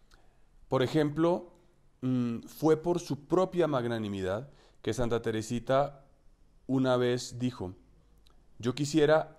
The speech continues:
amar tanto a Dios, a amarlo más de lo que Él ha sido jamás amado por nadie". ¿Eh? Ella tenía ese deseo inmenso de verdaderamente amar a Dios, como nadie lo había amado. Esto es,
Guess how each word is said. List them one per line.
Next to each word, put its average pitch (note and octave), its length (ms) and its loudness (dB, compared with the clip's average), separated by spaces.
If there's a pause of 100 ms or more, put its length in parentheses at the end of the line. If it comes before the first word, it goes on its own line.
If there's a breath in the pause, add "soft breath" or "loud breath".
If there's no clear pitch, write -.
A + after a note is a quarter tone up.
(160)
amar A#2+ 560 -2
tanto D#3+ 400 4
a C3 60 4
Dios, D3 500 0 (680 soft breath)
a A#2 200 4
amarlo C#3+ 580 2
más D#3+ 640 2 (120)
de A#2+ 180 -4
lo A#2 180 -2
que A#2+ 280 0
Él C3 220 -2
ha C3+ 120 -2
sido C#3+ 260 -2
jamás A#2 440 -4
amado A#2 360 -2
por G#2+ 200 -6
nadie". E2+ 420 -12 (920)
¿Eh? G#2+ 200 -12 (440)
Ella B2 260 -6
tenía A2 280 -6
ese A#2+ 200 -10
deseo G#2+ 340 -8
inmenso A2 640 -12 (100)
de G#2 160 -8
verdaderamente A2 720 -8
amar G#2+ 200 -10
a G2+ 80 -8
Dios, G2 460 -12
como G2 220 -8
nadie B2+ 380 -6
lo B2+ 80 -6
había G#2 240 -8
amado. G2+ 240 -8
Esto - 200 -10
es, - 180 -12